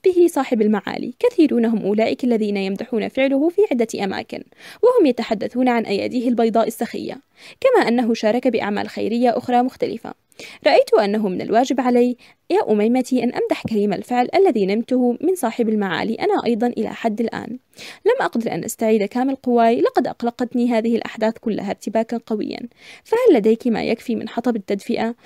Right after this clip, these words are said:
خذي حذرك من البرد يا فاركينا، فإذا كنت في حاجة إلى أي شيء فلا تخفي علي، أناشدك الله عن هذا العجوز. تعالي إلي دون شعور بالخجل، إن الأيام القاسية قد ولت، إن المستقبل مشرق وضحاك في وجهنا،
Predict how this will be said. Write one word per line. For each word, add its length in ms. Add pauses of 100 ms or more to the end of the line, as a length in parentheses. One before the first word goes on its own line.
(160)
خذي 260
حذرك 420
من 120
البرد 320
يا 80
فاركينا، 600 (280)
فإذا 340
كنت 260
في 160
حاجة 300
إلى 220
أي 280
شيء 240
فلا 220
تخفي 320
علي، 360
أناشدك 600
الله 300 (120)
عن 140
هذا 240
العجوز. 540 (320)
تعالي 340
إلي 320
دون 300
شعور 320
بالخجل، 520 (120)
إن 160
الأيام 380
القاسية 440
قد 240
ولت، 480 (360)
إن 220
المستقبل 580
مشرق 400
وضحاك 440
في 180
وجهنا، 400